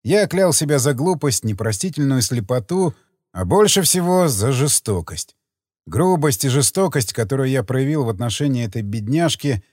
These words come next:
лежавшей на полу без чувств. Особенно в течение нескольких последних минут.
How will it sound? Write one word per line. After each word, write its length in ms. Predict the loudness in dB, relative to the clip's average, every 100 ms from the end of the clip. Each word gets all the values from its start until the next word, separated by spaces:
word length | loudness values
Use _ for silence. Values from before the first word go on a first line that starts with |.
| _ -8
лежавшей 540 | -4 0 0 0 -2
на 100 | -2
полу 360 | -2 -2 0 -2
без 200 | -2 -4
чувств. 560 | -2 -4 -4 -6 -8 _ _ _ _ _ _ -4
Особенно 440 | 2 4 4 2
в 40 |
течение 480 | 0 0 2 4 4
нескольких 560 | 2 0 -2 -4 -4 -2
последних 560 | -2 0 -2 0 0
минут. 420 | 2 2 2 -4